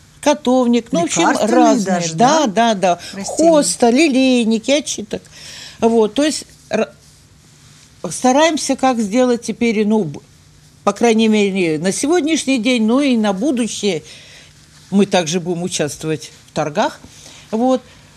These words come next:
Speaker 1: что это будет компоноваться и компонуются цветники,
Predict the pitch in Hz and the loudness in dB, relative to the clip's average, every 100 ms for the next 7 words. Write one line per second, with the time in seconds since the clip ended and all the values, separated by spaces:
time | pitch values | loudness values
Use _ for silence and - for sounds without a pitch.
0 | - - 254 240 262 277 226 262 240 220 | -16 -4 0 0 0 -2 -2 -2 -4 -2
1 | 214 208 190 202 254 - 285 277 254 202 | -4 -2 -2 -2 -4 -4 0 0 0 -2
2 | 202 185 185 185 190 185 175 - 185 - | -4 -4 -2 -2 -2 -4 -6 -8 -10 -6
3 | 185 185 175 165 - 226 | -6 -6 -10 -8 -2 -2